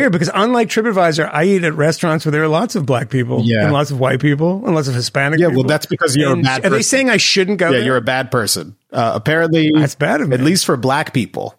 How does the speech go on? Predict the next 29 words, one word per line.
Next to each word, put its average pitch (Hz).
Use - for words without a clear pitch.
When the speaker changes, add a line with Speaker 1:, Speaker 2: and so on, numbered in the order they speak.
Speaker 2:
maybe 147
the 131
whites 135
can 127
eat 120
where 110
they 104
like, 101
but 110
the 107
black 117
people, 208
they 156
ought 190
to 185
eat 156
with 151
their 139
own 120
kind. 98
That 120
is 127
what 113
TripAdvisor 104
Speaker 1:
Mm. 92
Speaker 2:
believes. 92
Black 190
History 147
Month. 90